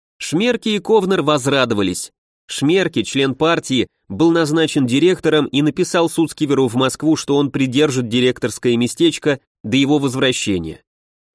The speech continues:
В штате также было двое хранителей – Авром Айзен и Шмуэль Амарант, художник-график Ковнер, секретарь Нойма Маркелес, бухгалтер по фамилии Рубинштейн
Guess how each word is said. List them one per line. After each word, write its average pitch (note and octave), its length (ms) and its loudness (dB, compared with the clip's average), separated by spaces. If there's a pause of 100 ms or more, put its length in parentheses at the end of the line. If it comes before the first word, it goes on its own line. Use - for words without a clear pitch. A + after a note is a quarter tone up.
В - 40 -14
штате D3+ 360 0
также C#3+ 340 0
было B2+ 260 2
двое B2+ 280 2
хранителей – C#3+ 680 -2 (220)
Авром A#2 440 0
Айзен E3 480 0 (140)
и C#3 100 -2
Шмуэль E3+ 460 2
Амарант, C3 640 0 (280)
художник-график D3 1000 2
Ковнер, D3+ 480 0 (100)
секретарь C#3 680 0 (100)
Нойма B2+ 380 2
Маркелес, A#2+ 680 -2 (300)
бухгалтер D3+ 600 0
по F3 100 -2
фамилии D#3+ 440 2
Рубинштейн B2+ 720 0